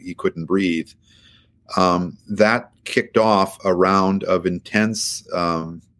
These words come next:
dispute and demonstrations against local police by local people. Um, and that was one of the big factors for the huge erosion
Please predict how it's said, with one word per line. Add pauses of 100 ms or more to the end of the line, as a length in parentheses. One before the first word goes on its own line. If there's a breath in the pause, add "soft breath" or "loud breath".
(800 loud breath)
dispute
and
demonstrations
against
local
police
by
local
people. (680 soft breath)
Um, (120)
and (440 loud breath)
that (320)
was
one
of
the
big
factors
for
the
huge
erosion